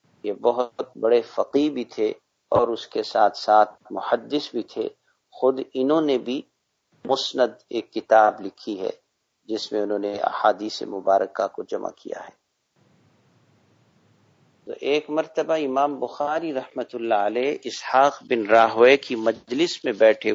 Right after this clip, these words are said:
ہوئے تھے کہ اسحاق بن راہوے نے اس خواہش کا اظہار کیا امام بخاری کی موجودگی میں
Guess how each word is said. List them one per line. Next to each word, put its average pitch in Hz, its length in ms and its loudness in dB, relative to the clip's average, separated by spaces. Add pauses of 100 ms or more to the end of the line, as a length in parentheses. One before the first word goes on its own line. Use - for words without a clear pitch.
ہوئے 127 180 2 (100)
تھے 110 200 -4 (720)
کہ 123 180 0
اسحاق 127 560 4 (300)
بن 120 240 -2
راہوے 113 680 4
نے 127 240 -8
اس - 240 -10
خواہش 123 560 2
کا 160 80 0 (140)
اظہار 113 380 2 (120)
کیا 82 200 -10 (1500)
امام 113 320 2
بخاری 107 380 -2
کی - 160 -12
موجودگی 107 580 -12
میں - 180 -16